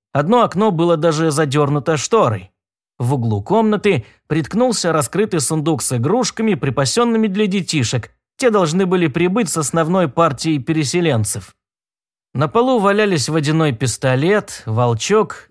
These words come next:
и пакет со стеклянными шариками. Близился вечер. Грегор перетащил в облюбованный домик всё своё снаряжение и занялся подготовкой к ночлегу. Задействовал систему охраны.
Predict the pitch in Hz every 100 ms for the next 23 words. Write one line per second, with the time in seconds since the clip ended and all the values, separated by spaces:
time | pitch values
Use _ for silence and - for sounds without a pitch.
0 | - 233 175 131 - 202 - 190 143 -
1 | 131 135 131 131 135 135 113 131 117 104
2 | 107 101 90 _ _ _ _ _ _ _
3 | - 123 175 247 202 214 170 185 160 131
4 | 110 - 98 - _ _ _ _ - 180
5 | 233 185 156 117 160 165 175 - 226 185
6 | 139 135 156 190 165 160 147 160 175 147
7 | - 160 147 139 139 117 131 127 131 233
8 | 233 208 190 117 - _ - 143 180 214
9 | 202 269 262 190 151 143 170 175 123 160
10 | 139 147 131 - 120 104 98 92 _ _
11 | _ _ - 127 151 240 233 233 220 220
12 | 160 170 123 175 175 190 185 - 127 110
13 | 107 104